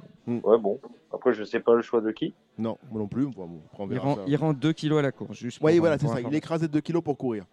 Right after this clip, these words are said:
Speaker 1: Mais c'est un cheval qui
Speaker 2: Derrière,
Speaker 1: perfectionne.
Speaker 2: je, derrière, je vais mettre Monsieur Gaby Linders, donc, euh, Gaulle.
Speaker 1: D'accord. Qu'il a mis quatrième, toi, tu le mets
Speaker 2: Le
Speaker 1: cinquième.
Speaker 2: treize.
Speaker 1: D'accord.
Speaker 2: Voilà, le treize. Donc, on en est à cinq, là.
Speaker 1: Ouais, c'est bien.
Speaker 2: Après,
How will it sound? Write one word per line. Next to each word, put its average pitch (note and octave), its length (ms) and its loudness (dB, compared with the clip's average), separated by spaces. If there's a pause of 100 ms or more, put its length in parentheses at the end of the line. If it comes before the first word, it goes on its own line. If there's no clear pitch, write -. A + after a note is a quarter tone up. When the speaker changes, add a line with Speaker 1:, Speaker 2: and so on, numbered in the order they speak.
(340)
Speaker 1:
Mais A2+ 100 -10
c'est B2 100 -10
un - 20 -8
cheval F3+ 200 -4
qui - 80 -8
Speaker 2:
Derrière, C#3 340 12
Speaker 1:
perfectionne. A#2+ 240 6 (500)
Speaker 2:
je, G#2+ 40 -6
derrière, C3+ 340 12
je A#2+ 80 4
vais C3 80 6
mettre C3 260 0
Monsieur B2+ 600 0
Gaby A#2+ 260 0
Linders, A#2 400 -2
donc, G2+ 260 -8
euh, F#2 140 -8
Gaulle. B2+ 260 2 (1120)
Speaker 1:
D'accord. D3+ 380 2 (320)
Qu'il C#3 180 -6
a C3+ 60 -2
mis D#3 160 -2
quatrième, D#3 280 -6
toi, F#3 100 -4
tu D#3 80 -10
le D#3 40 -4
mets D3 60 -4
Speaker 2:
Le A#2 60 -10
Speaker 1:
cinquième. B2+ 180 6
Speaker 2:
treize. F#3+ 480 6
Speaker 1:
D'accord. C#3 340 -16 (100)
Speaker 2:
Voilà, E2+ 180 -8
le - 40 -18 (140)
treize. C3 280 -2 (1400)
Donc, A#2 200 2
on C3+ 100 6
en C3+ 160 6
est C3+ 40 6
à C3 120 6
cinq, F#3+ 280 -2
là. F#3 100 -2
Speaker 1:
Ouais, F#3 100 -2
c'est G3+ 140 -4
bien. E3+ 200 -4 (1040)
Speaker 2:
Après, D#3+ 360 -2